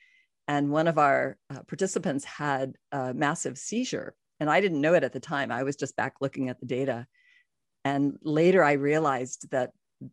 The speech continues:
this weird data I was seeing was actually not a problem with our sensor. It was somebody having a grand mal seizure, a big neurological event.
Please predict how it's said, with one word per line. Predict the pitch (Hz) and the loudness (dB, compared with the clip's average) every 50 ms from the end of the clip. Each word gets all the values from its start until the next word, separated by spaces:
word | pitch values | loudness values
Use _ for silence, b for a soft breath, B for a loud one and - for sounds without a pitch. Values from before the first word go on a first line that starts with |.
| _ _ _ _ _ | _ _ _ _ _
this | - 143 135 - | -10 -8 -8 -6
weird | 147 139 131 143 151 175 196 190 170 147 139 | -6 -4 -2 2 4 8 8 8 8 6 4
data | 143 127 143 175 180 143 | 0 0 0 0 0 -2
I | 131 127 | -2 -2
was | 135 135 | -4 -6
seeing | - - 135 135 | -6 -6 -6 -4
was | 131 139 143 156 - - | -4 -4 -4 -6 -4 -4
actually | 147 139 - - 156 139 | -4 -4 -4 -4 -4 -2
not | 139 135 123 123 147 160 - _ _ _ - 143 | 0 2 2 2 0 0 -2 _ _ _ -6 -4
a | 135 135 127 131 | -2 -2 -2 -4
problem | - - 151 147 147 151 143 | -4 0 0 0 0 2 -2
with | 139 - | -2 -2
our | 120 139 | -4 -4
sensor. | - - - 381 - - 190 190 - - | -2 -2 -2 -2 -2 -4 -6 -6 -4 -4
It | 190 | -4
was | 180 196 196 | -4 -2 -4
somebody | - 208 202 202 208 196 190 185 185 185 _ _ _ _ _ | -2 -2 0 0 0 2 2 0 0 -2 _ _ _ _ _
having | - 175 170 165 165 175 160 156 151 151 151 b b b b b b | 0 2 2 4 4 2 0 0 -2 -4 -6 b b b b b b
a | 160 | -2
grand | 143 135 143 147 156 160 151 | -2 2 2 2 2 2 0
mal | 139 143 143 | 0 -2 -2
seizure, | - - 143 135 131 127 | -2 -2 -4 -4 -2 -4
a | 123 127 | -6 -4
big | 123 156 151 139 151 | -2 -2 -2 -2 0
neurological | 147 151 151 147 147 139 131 131 139 131 - - - 131 | -2 0 2 2 2 2 4 2 0 0 -2 -6 -6 -6
event. | 127 120 123 117 113 110 - | -4 -4 -4 -6 -6 -8 -12